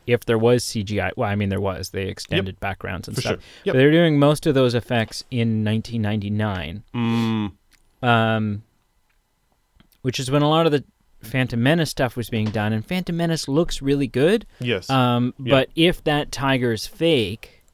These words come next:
Speaker 1: if the
Speaker 2: Right.
Speaker 1: tigers are fake, I
Speaker 2: Mm-hmm.
Speaker 1: would say those tigers blow away anything that happened in the Phantom Menace.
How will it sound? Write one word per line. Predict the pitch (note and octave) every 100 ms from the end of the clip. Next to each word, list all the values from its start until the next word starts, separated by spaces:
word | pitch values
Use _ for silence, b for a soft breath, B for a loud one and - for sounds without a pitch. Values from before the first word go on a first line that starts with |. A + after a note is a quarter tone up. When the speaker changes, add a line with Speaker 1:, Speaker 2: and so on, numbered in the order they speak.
| -
Speaker 1:
if | G2+ G2 G2
the |
Speaker 2:
Right. | A2+
Speaker 1:
tigers | C3 A#2 A2+ G#2
are |
fake, | F#2+ A2+ G#2 - b
I | -
Speaker 2:
Mm-hmm. | A#2 B2
Speaker 1:
would | B2
say | C3
those | A#2 A2+
tigers | A#2 A#2+ A2 G#2
blow | G#2 A2+ B2+ C3+ B2+
away | A#2+ A#2 B2+ A#2+
anything | A2 G#2+ G#2 G#2
that | G2
happened | G#2 - G2+
in | G2
the | F#2
Phantom | G2 F#2 G2
Menace. | A2+ G#2+ - -